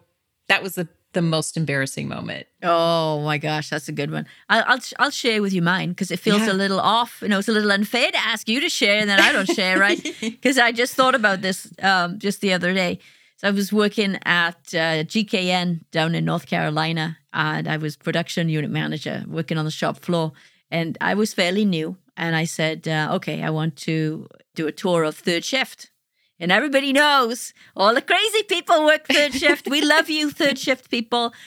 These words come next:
Speaker 2: But, you know, and you're my people, but, you know, okay.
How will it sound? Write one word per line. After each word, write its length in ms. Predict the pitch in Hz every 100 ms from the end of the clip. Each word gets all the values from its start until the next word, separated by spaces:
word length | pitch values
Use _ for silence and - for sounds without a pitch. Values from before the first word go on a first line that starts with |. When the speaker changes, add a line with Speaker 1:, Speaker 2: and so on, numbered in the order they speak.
| - -
Speaker 2:
But, 460 | 208 240 233 233 -
you 140 | - 233
know, 220 | 220 208
and 120 | 226
you're 100 | 233
my 200 | 233 254
people, 540 | 277 294 - 196 208 - 202
but, 360 | 214 196 190 - -
you 100 | 196
know, 240 | 180 170 _ _
okay. 440 | 190 202 277 262